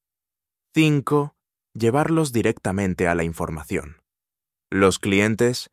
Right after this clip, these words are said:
siempre prefieren ir directo y sin rodeos a la información que les interesa.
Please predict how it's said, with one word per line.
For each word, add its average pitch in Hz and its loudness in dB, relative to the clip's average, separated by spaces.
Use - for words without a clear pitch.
siempre 156 -2
prefieren 104 0
ir 117 -2
directo 90 -2
y 95 -4
sin 92 0
rodeos 92 2
a 90 -2
la 87 0
información 87 -2
que 95 -2
les 87 -2
interesa. 80 -4